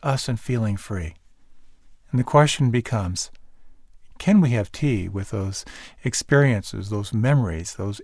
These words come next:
energies as they arise? And how do you have tea with them? There's a formula that's very helpful to remember, and that is that P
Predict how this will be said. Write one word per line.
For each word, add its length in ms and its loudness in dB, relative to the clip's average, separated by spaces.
energies 540 0
as 100 -6
they 180 -4
arise? 600 -10
And 140 0
how 440 -2
do 80 -4
you 60 0
have 220 -6
tea 160 -4
with 160 -10
them? 160 -16
There's 140 2
a 80 6
formula 500 6
that's 340 2
very 280 2
helpful 320 0
to 140 -6
remember, 380 -2
and 120 -2
that 120 0
is 200 0
that 280 0
P 400 2